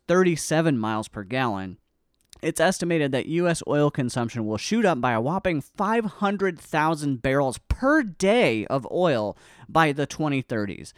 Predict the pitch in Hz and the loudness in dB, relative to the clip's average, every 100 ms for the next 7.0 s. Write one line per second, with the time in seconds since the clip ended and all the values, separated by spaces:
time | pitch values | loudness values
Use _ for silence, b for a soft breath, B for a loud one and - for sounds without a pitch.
0 | b b b b b - - 294 247 190 | b b b b b -10 0 2 4 4
1 | 160 147 185 220 208 165 180 247 220 185 | 4 4 2 0 0 -2 -2 -4 -2 -4
2 | 170 160 170 160 147 - 185 190 175 160 | -2 0 0 0 -2 -4 -4 -2 -2 -4
3 | 131 170 175 117 135 139 135 151 135 131 | -4 0 2 0 -4 -6 -8 -4 -4 -4
4 | 135 127 - 208 208 - - 156 143 - | -4 -6 -6 -4 -4 -6 -2 0 -2 -4
5 | 151 139 104 131 135 135 127 123 120 123 | -4 -4 -2 0 2 0 -2 -4 -4 -4
6 | 113 117 113 101 95 - 175 - - | -4 -4 -4 -4 -6 0 0 0 -4